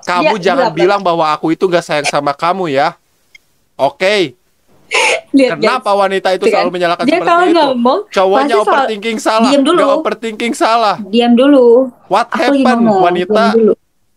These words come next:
Speaker 2: Diam dulu, aku lagi ngomong.
Speaker 1: Nggak, sok sayang lah.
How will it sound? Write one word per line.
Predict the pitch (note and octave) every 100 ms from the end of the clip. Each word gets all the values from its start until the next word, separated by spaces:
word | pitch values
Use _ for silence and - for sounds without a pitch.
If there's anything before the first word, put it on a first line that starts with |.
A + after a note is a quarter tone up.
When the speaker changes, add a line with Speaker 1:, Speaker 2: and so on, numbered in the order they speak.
| _ _ _ _ _ _
Speaker 2:
Diam | - A3 A#3+
dulu, | A3+ A#3+ B3
aku | A#3 A#3
lagi | A#3+ A#3+
ngomong. | A3 G#3+ A3 G#3 G3+ G3+ G#3 G#3+ - - - - - - - - - - - - - - - -
Speaker 1:
Nggak, | - A#2+
sok | B2+ B2+
sayang | - A#2 C3
lah. | C#3